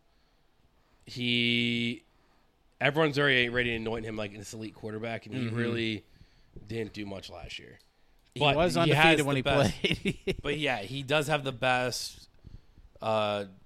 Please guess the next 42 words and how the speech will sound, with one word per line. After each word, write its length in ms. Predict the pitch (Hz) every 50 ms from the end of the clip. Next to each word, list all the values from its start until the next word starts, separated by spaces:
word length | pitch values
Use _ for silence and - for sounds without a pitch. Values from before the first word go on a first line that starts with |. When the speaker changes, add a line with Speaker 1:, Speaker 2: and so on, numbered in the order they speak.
| _ _ -
Speaker 1:
receiver 540 | 131 127 131 127 - - - 123 117 113 110
duo 400 | 107 104 104 104 101 101 101 98
in 100 | 98 98
the 60 | 95
fucking 280 | 90 - 107 95 - 95
league. 260 | 90 - - - -
Speaker 2:
Mm-hmm, 400 | - 143 131 120 113 113 113 110 104
mm-hmm. 380 | 104 - - 127 127 123 120
Speaker 1:
It's 100 | 120 120
insane 540 | 139 131 120 - - - 131 120 113 107 104
how 60 | 98 226
Speaker 2:
And 120 | 320 381
they 60 | 415 415
have 140 | 392 339
some 160 | - - 247 202
good 160 | 180 185 165
running 300 | 156 135 131 135 139 131
backs. 500 | 131 127 123 123 123 - - - - - -
And 500 | 147 139 131 127 123 120 120 117 117 110
Speaker 1:
I 160 | 123 156 185
think 200 | 180 - 262 240 226
if 60 | 185
the 60 | 202
Dolphins 360 | 147 151 156 170 165 185 147
had 140 | 175 165 131
Jalen 220 | 135 143 139 135
Ramsey 280 | 127 117 120 113 117 123
here, 100 | 123 120
I'm 120 | 113 117
going 180 | 113 113 113 113
Dolphins 400 | 110 110 104 101 - 107 101 101
without 260 | 101 104 101 95 90
a 40 | 82
doubt. 260 | 90 87 85 - - _ _ _ _ _
Speaker 2:
Mm-hmm. 320 | - 151 135 123 131 120 117 113 - - - - - -
Speaker 1:
They 140 | - 117 117
don't. 220 | 107 101 87 - - _ _ _ _ _ _ _ _ _ _ _ _ _ _ _ _ _ _ _ _ _ _ _ _ _ _ _ _ _ -
So, 440 | 101 110 107 101 92 90 90 101 - _ _ _ _
Speaker 2:
Yeah. 280 | 127 117 104 80 82 -
Speaker 1:
makes 220 | - 110 - - -
it 40 |
tough. 300 | - 113 80 - - -